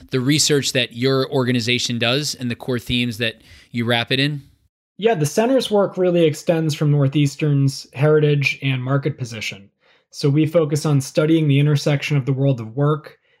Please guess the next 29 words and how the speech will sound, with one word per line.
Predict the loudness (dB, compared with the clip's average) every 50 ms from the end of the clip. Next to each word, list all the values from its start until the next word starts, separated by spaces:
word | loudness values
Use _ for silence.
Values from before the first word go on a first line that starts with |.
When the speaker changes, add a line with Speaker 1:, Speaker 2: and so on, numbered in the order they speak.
| _
Speaker 2:
and | -10 -6 -2
post-secondary | 0 0 0 2 2 0 0 2 2 0 0 0 -2
learning. | -4 -2 0 0 0 0 -2 -6 -10 -14 _ _ _ _ _ _ _ _ _
And | 0 0 2 2 2 0
the | 0
goal | 0 2 4 4 4
is | 4 4 4
really | 4 4 4
to | 2 2
impact | 2 2 2 4 4 2 2 2 0
the | 0
marketplace | 2 2 2 2 2 0 -2 0 0 0 0 0 -2 -6 -6
by | -4 -2 -2
enabling | 0 0 2 0 2 2 2 2 2
the | 0
development | -2 -2 -2 -2 -2 -2 -4 -4 -6
of | -4 0
new | 2 4 4 4
models | 4 4 4 4 2 2 0 -2 -6 -10 -12 -10
that | -10 -10 -10 -6
integrate | -4 -2 0 0 0 -2 -2 -4 -4 -6 -8 -10
and | -12 -12
eliminate | -6 0 2 4 4 4 4 2 0 -4 -6
the | -8
gap | -6 -4 -4 -4 -6 -8 -10
between | -12 -8 -6 -6 -6 -6 -6
work | -10 -12 -12 -10
and | -10 -10
learning. | -10 -10 -12 -12 -14 -18